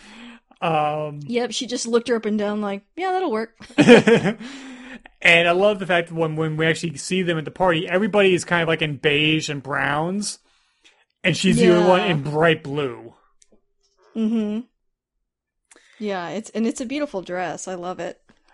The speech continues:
Speaker 1: It, it is, like, very flowing and everything, and so it's, and she has her sword in the back, like, 'cause you think, like, "Oh, it's just part of her dress." Like, no, she's got a weapon on her, and it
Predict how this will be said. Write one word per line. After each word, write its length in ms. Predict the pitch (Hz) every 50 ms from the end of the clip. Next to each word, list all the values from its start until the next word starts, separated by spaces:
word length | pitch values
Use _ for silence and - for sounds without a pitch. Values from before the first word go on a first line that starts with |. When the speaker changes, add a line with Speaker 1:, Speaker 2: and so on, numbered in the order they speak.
| _ _ _ -
Speaker 1:
It, 320 | - - - - - - - -
it 220 | 190 190 202 202 196
is, 180 | 190 185 180 160
like, 140 | 180 165 156
very 200 | 131 165 160 143
flowing 720 | - - - - 151 165 180 202 202 202 202 202 202 202 190
and 80 | 208 202
everything, 600 | 196 190 196 190 190 196 196 196 196 190 190 202
and 320 | 196 185 175 165 160 151
so 360 | - - 170 151 151 151 151
it's, 200 | 151 151 - - 196
and 220 | 175 175 170 160
she 140 | - 170 170
has 160 | 170 156 -
her 80 | 147 135
sword 480 | - - - - 175 170 180 180 175
in 60 | 165
the 80 | 160 156
back, 360 | 156 156 151 160 165 170 170
like, 120 | - 160 -
'cause 120 | 147 -
you 60 | 165 151
think, 180 | 165 160 -
like, 180 | 165 151 147 -
"Oh, 180 | - 240 208 170
it's 120 | 160 160
just 160 | - 135 -
part 120 | - 170 170
of 40 | 160
her 80 | 165 156
dress." 340 | 160 185 170 160 156 -
Like, 140 | 156 143 135
no, 280 | 139 147 160 156 151 147
she's 220 | 139 - 165 135
got 140 | 151 165 147
a 40 | 151
weapon 300 | 151 175 175 170 165 156
on 160 | 151 147 143
her, 140 | 127 135 143
and 180 | 143 143 147
it 80 | 139 -